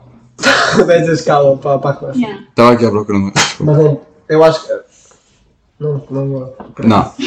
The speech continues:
Speaker 3: Ah, então, o que é que escolherias?
Speaker 1: Não, mas por exemplo, o que é que eu ia dizer?
Speaker 3: Pois?
Speaker 1: Perdi-me aqui. Ah, eu vi no, tipo, no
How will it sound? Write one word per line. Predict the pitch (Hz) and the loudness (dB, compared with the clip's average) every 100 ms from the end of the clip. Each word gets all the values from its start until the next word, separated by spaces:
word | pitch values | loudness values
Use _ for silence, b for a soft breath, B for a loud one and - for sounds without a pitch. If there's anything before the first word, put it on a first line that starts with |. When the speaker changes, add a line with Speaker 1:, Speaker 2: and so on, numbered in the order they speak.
| 131 | 0
Speaker 3:
Ah, | 139 139 135 131 - | 2 4 4 2 2
então, | 143 143 110 | 2 4 2
o | 104 | 2
que | 135 | 0
é | 123 | 0
que | |
escolherias? | - 117 107 98 85 - 160 | 2 0 2 0 -2 -8 -2
Speaker 1:
Não, | 180 170 | 2 4
mas | 156 | 4
por | - 165 | 2 -2
exemplo, | 151 151 135 - _ _ _ _ _ _ _ _ _ | 2 2 2 -4 _ _ _ _ _ _ _ _ _
o | |
que | - | -16
é | |
que | 170 | -8
eu | 202 | -6
ia | 165 | -4
dizer? | 156 156 175 147 - | -4 -4 -6 -8 2
Speaker 3:
Pois? | 135 165 - - _ _ _ _ _ _ | 6 6 2 -12 _ _ _ _ _ _
Speaker 1:
Perdi-me | 143 139 143 143 | -8 -6 -4 -6
aqui. | - 131 - - b b - | -6 -10 -10 -18 b b 0
Ah, | 139 151 | 2 4
eu | 170 | 4
vi | 170 | 4
no, | 175 180 170 151 - 156 | 2 2 4 2 0 -8
tipo, | 160 | -2
no | 156 | 2